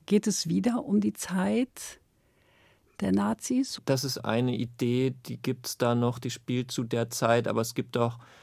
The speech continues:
Speaker 2: die Überlegung, ein Stück Autofiktion zu produzieren. Das ist ja auch ein ganz heißes, äh, neues Genre. Äh, ich würde vielleicht gerne auch schreiben über dieses Jahr,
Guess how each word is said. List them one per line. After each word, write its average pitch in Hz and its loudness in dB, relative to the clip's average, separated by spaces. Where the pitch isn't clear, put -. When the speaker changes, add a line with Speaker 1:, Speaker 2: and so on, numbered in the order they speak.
Speaker 2:
die 131 2
Überlegung, 120 4
ein 110 2
Stück - -4
Autofiktion 127 4
zu 113 -4
produzieren. 113 0
Das 120 -4
ist 120 -6
ja 113 2
auch 120 2
ein 117 -2
ganz 113 0
heißes, 117 0
äh, 110 0
neues 117 2
Genre. 120 4
Äh, 120 6
ich 120 -4
würde 123 2
vielleicht 123 4
gerne 127 4
auch 120 2
schreiben 120 2
über 120 2
dieses 117 -4
Jahr, 120 6